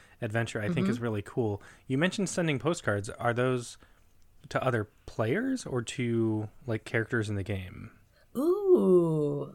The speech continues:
Speaker 2: ooh. You know, I, I was just envisioning when you, like, create your little character that you, pr-, you know, you have, like, family and
Speaker 1: Okay.
Speaker 2: friends, you know, 'cause this is, like, it's the start of spring or summer, and I'm going off on this month-long journey through these parks.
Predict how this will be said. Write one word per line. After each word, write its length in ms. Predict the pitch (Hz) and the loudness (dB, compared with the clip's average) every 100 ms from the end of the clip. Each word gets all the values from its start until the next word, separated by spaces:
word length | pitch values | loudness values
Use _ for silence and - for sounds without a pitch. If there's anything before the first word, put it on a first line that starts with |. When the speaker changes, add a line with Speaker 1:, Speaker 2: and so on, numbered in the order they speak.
| - | -8
Speaker 2:
ooh. 720 | 277 349 190 156 147 143 143 - - _ - | -2 0 0 0 0 -2 -6 -12 -20 _ -2
You 180 | 190 240 | 2 4
know, 380 | 294 330 349 330 - - | 6 6 4 0 -2 0
I, 120 | 214 | 6
I 180 | 202 240 | 10 10
was 160 | 302 269 | 10 4
just 220 | 254 - | 0 0
envisioning 720 | 220 208 190 202 196 196 185 | 2 4 2 2 0 0 2
when 160 | 180 175 | 2 4
you, 120 | 175 | 2
like, 240 | 165 151 | 2 0
create 240 | - 180 - | 0 0 0
your 100 | 170 | 0
little 200 | 165 156 | 0 -2
character 640 | - 160 160 165 160 151 | 2 2 2 2 4 4
that 180 | 147 - | 0 -2
you, 200 | 151 147 | -2 -4
pr-, 220 | - 165 160 | -4 -6 -4
you 120 | 151 | -6
know, 300 | 139 - 127 - | -6 -6 -10 -8
you 100 | 156 | -6
have, 220 | 143 147 | -2 -2
like, 200 | 147 143 | 0 -2
family 320 | - 185 190 175 | 0 0 2 0
and 100 | 160 | 0
Speaker 1:
Okay. 20 | |
Speaker 2:
friends, 540 | 170 160 147 143 - | 2 2 0 -4 -2
you 100 | 180 | 4
know, 80 | 180 | 4
'cause 140 | 220 | 6
this 140 | 285 320 | 2 2
is, 120 | 269 | 6
like, 280 | 233 185 - - - - - | 8 8 4 -14 -18 -18 0
it's 200 | 185 - | 0 2
the 80 | 160 | -2
start 280 | - 233 226 | 4 6 6
of 80 | |
spring 340 | 185 - 214 196 | 2 2 2 4
or 60 | 165 | 2
summer, 380 | - 196 196 | 4 6 6
and 100 | 190 160 | 4 2
I'm 120 | 151 | 0
going 300 | 170 175 170 | 2 2 2
off 200 | 170 165 | 2 2
on 60 | |
this 200 | 156 147 | -2 -4
month-long 840 | 147 156 160 160 156 151 147 139 131 - 160 | -6 -4 -4 -4 -2 -2 -4 -8 -16 -14 -10
journey 380 | 143 156 151 147 | -6 -2 -2 -4
through 180 | 151 139 | -6 -8
these 160 | 127 | -10
parks. 500 | - 139 131 - - | -4 -2 -2 -6 -10